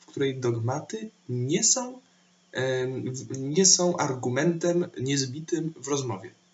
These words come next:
na tematy teologiczne. Y, to, to oznacza kompletną rozsypkę teologiczną, kom-, kom-, kompletną rozsypkę nas jako katolików. Nie wiadomo,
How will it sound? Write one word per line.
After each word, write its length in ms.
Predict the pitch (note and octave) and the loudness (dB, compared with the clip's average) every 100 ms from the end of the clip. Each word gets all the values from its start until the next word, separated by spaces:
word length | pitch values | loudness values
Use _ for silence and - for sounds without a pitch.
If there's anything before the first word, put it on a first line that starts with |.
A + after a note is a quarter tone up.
| _ _ _ - | _ _ _ -12
na 220 | A2+ A#2 | -4 -2
tematy 340 | A#2 B2 A#2 | 0 -2 -2
teologiczne. 720 | A2+ A#2+ A2+ A2 G#2+ - - - _ _ _ _ _ _ _ _ _ _ _ _ | -2 0 0 0 0 -2 -4 -16 _ _ _ _ _ _ _ _ _ _ _ _
Y, 360 | A#2 B2 A#2+ A2+ - _ _ _ - | -2 0 2 -2 -6 _ _ _ -2
to, 160 | F#3 - - - | -2 -2 -8 -6
to 120 | F3 | 0
oznacza 380 | D#3 D#3 D3+ D3+ | 2 2 0 0
kompletną 500 | - D3 D3+ D#3+ D3+ | 0 -2 -2 -2 0
rozsypkę 460 | C#3+ - D3+ - C3 | 2 2 0 -4 -4
teologiczną, 760 | - A#2+ A2 G#2+ - C3+ E3+ | 0 0 0 -2 -6 -4 -4
kom-, 180 | F3+ C#3 - - C3+ C3 C3+ | -2 -6 -10 -10 -10 -10 -10
kom-, 320 | C#3+ C3+ B2+ | -8 -6 -6
kompletną 460 | B2+ C#3 D3 C#3+ B2+ | -8 -6 -8 -8 -4
rozsypkę 640 | B2 - - - A2+ A2+ _ _ _ _ _ - | -2 -2 -6 -6 -6 -6 _ _ _ _ _ -8
nas 320 | C3 C3 - | -4 -2 0
jako 260 | B2+ B2 A#2+ | -2 -2 -8
katolików. 840 | A2+ A2+ A#2+ G#2+ G2 G#2 D4 - _ _ _ _ _ _ _ _ - | -6 -6 -2 -2 -2 -4 -6 -6 _ _ _ _ _ _ _ _ -2
Nie 120 | B2+ | 2
wiadomo, 480 | A#2 B2+ C3 A#2+ | 2 2 -2 -4